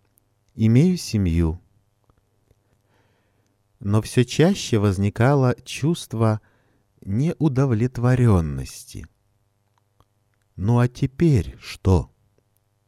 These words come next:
Неужели в этом заключается вся жизнь? Если нет, то в чем цель нашей жизни? Я металась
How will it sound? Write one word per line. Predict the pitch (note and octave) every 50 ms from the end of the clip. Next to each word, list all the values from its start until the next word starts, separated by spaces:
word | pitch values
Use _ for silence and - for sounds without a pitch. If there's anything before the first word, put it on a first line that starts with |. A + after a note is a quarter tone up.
| _ _ _ _ _ _ _ _ _ _ _ _ _ _ -
Неужели | E2+ F#2+ G2+ A#2 B2+ A#2+ F#2+ F2+ D#3 G#3+ G#3+ F#3 E3
в | A2+ E2+ E2
этом | B2+ F#3 G#3 - - C#3+ A#2+
заключается | F#2+ F#2+ F#2+ - - E2+ F2 - - - B2 D3+ D#3+ D3 C#3 - - - A2+ A2+ G#2+ - _ _ _ _
вся | - - - - - - B2+ D3+ C#3+
жизнь? | B2 - D#2 E2+ F#2+ F#2+ F2 D#2 C2 - - A#1+ - _ _ _ _ _ _ _ _ _ _ _ _ _ _ _ _ _ _ _ _ _ _ _ _ _ _ _ _ _ _ _ _ _ _ _ -
Если | D2 D2 F2 G2+ - - - G#2 A2+
нет, | A2+ A#2 A#2+ B2+ B2+ A2 F2 - - - - _ _ _ _ _ _ _ _ _ _ _ -
то | G2 G2
в | F2 -
чем | - - - G#3 F#3 C#3+ G#2 -
цель | - - - - C3 B2+ G#2+ E2+ D2 C#2
нашей | D#2+ F2+ F#2+ F2+ - - - F#2
жизни? | F#2+ F#2+ F#2+ A2 A2 F#2 D2 A#1 A#1+ A#1+ A#1 - _ _ _ _ _ _ _ _ _ _ _ _ _ _ _ _ _ _ _ _ _ _ _ _ _ _ _ _ _ _ _ _ _ _ _ _ _ _ _ _ _ _ _ _ _ _
Я | - D2+ F2+ G#2 A2
металась | A2 G#2+ G2 - - G#2+ A2+ A2+ A2 G#2 G#2 - - - -